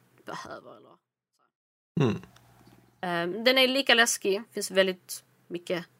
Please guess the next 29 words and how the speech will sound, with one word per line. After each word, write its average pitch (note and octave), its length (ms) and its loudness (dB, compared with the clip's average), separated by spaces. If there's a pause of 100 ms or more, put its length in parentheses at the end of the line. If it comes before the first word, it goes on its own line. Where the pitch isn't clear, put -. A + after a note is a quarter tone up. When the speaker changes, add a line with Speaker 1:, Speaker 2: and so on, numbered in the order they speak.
(220)
Speaker 1:
eh, - 80 -16 (1040)
scener F3+ 340 2
som E3+ 280 -2
får - 160 -4
en F3 280 2
att, - 300 -6
ehm, D#3+ 680 -4 (2250)
rysa E3+ 260 0
till E3+ 220 -4
lite. - 280 -12 (140)
Och - 80 -18
det, - 60 -12 (580)
då - 40 -20 (140)
trivs - 220 -8
jag - 100 -6
ju F3 80 -10
bäst, - 240 -8
som - 160 -12
sagt. - 380 -18 (260)
Speaker 2:
<laughs> - 280 0
Det C3 120 6
är C3 40 8
då C#3+ 120 4
du D#3 100 6
trivs D3 340 0
som C3 200 2
bäst. - 160 2
Speaker 1:
Ja, E4 340 6 (180)
ja, E4 200 -2